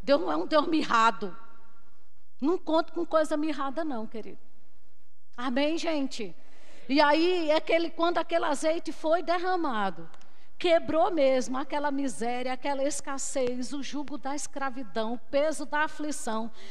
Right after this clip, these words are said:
da sujeição, tudo foi quebrado por causa da unção. E se eu te disser que essa unção tá dentro de você? Meu Deus do céu. Tudo o que você precisa é entrar dentro do teu quarto.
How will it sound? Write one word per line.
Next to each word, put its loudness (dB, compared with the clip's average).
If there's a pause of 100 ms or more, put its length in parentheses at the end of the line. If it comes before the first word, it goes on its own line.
(180)
da 4
sujeição, 0 (140)
tudo -2
foi -2
quebrado -2
por -2
causa -2
da -2
unção. -2
E -2
se -2
eu -2
te -4
disser -2
que -4
essa -4
unção -2
tá -4
dentro -4
de -4
você? -4 (2000)
Meu -2
Deus -4
do -4
céu. -4 (1500)
Tudo 0
o 0
que -2
você -2
precisa -2
é -2
entrar -2
dentro -2
do -4
teu -2
quarto. -4